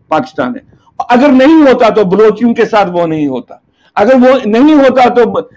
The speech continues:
बंगालियों के साथ वही नहीं होता, अगर नहीं होता तो सिराइकी, ये सारे मुसलमान हैं,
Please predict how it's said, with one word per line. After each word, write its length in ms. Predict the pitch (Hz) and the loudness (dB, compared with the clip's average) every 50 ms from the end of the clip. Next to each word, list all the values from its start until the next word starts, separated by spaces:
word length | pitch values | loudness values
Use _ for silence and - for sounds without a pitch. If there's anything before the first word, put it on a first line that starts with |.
| _ _ 175 | _ _ -4
बंगालियों 560 | 185 214 233 233 240 254 254 254 269 269 247 | -2 0 0 2 2 2 4 2 2 2 2
के 120 | 254 247 | 0 0
साथ 220 | 208 - 226 208 196 | 0 0 0 0 0
वही 220 | 185 185 165 180 | -2 -4 -4 -4
नहीं 220 | 170 165 160 151 | -4 -6 -4 -4
होता, 380 | 139 135 127 123 - - - _ _ _ _ _ _ | -4 -6 -8 -10 -12 -16 -18 _ _ _ _ _ _
अगर 240 | - 202 220 269 269 | -4 -2 0 0 2
नहीं 260 | 247 247 247 285 311 | 2 2 2 2 4
होता 260 | 294 294 285 285 285 | 4 2 2 2 0
तो 160 | 262 277 269 247 | 0 0 0 -2
सिराइकी, 680 | - - 247 254 269 269 262 - 294 254 - - - - | -2 -2 0 0 2 2 0 0 -2 -4 -4 -6 -8 -6
ये 100 | 202 214 | -6 -4
सारे 280 | - - 240 269 262 254 | 0 0 2 2 4 2
मुसलमान 520 | 247 226 185 226 220 202 196 190 180 151 | 2 0 0 -2 -2 -2 -2 -2 -4 -6
हैं, 100 | 120 - | -8 -12